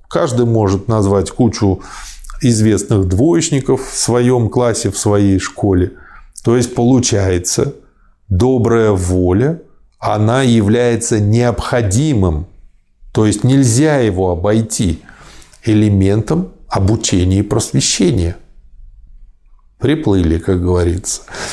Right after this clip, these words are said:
Если дальше продолжить это рассуждение, то мы увидим, что практически на каждом шаге человека, человеческом, а не на шаге животного, нужна добрая воля.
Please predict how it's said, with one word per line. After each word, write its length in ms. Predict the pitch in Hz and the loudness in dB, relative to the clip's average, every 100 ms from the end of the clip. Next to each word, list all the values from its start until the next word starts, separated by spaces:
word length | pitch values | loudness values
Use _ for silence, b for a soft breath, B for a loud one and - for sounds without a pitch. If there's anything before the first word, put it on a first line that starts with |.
| B | B
Если 440 | 135 127 165 - 170 | 0 2 2 2 0
дальше 720 | 175 185 160 156 131 120 104 | 2 2 2 2 2 2 0
продолжить 960 | 131 131 131 127 120 123 147 117 120 127 | -2 0 2 0 0 0 2 2 2 0
это 200 | 127 127 | 0 2
рассуждение, 800 | 123 123 127 123 - 214 175 117 | 0 2 0 2 0 2 2 0
то 460 | 95 - 131 147 | -2 0 2 2
мы 200 | 143 156 | 2 2
увидим, 600 | 175 123 160 190 151 120 92 | 2 2 2 2 2 0 0
что 840 | - - - 135 135 123 - - B B B B - | -2 -6 -2 2 2 2 -2 -8 B B B B -4
практически 1000 | 139 143 - 190 160 - - - 92 - - - - | -4 -4 -2 -2 0 -2 -4 -2 -2 -2 -10 -20 -4
на 220 | 113 127 | -2 0
каждом 600 | 127 - 180 170 147 143 | -2 -2 0 0 0 0
шаге 720 | 131 - 165 160 110 95 82 - - | 0 0 0 0 0 0 -2 -6 -8
человека, 920 | - 113 104 101 110 175 180 - - - | -2 0 2 2 2 0 -2 -6 -8 -12
человеческом, 920 | - 107 104 120 185 - - - 85 87 - | -4 0 0 0 0 -2 -4 -6 -6 -6 -2
а 120 | 101 | 0
не 140 | 101 | 2
на 160 | 104 110 | 2 0
шаге 400 | - 113 92 92 | 0 0 0 0
животного, 800 | 90 101 160 180 - 90 87 - - B B B B B - | 0 0 0 -2 -2 -2 -2 -6 -18 B B B B B -2
нужна 440 | 117 117 123 143 | 2 2 2 2
добрая 540 | 113 98 104 95 90 82 | 2 2 2 2 2 2
воля. 420 | 80 87 82 | 0 0 -2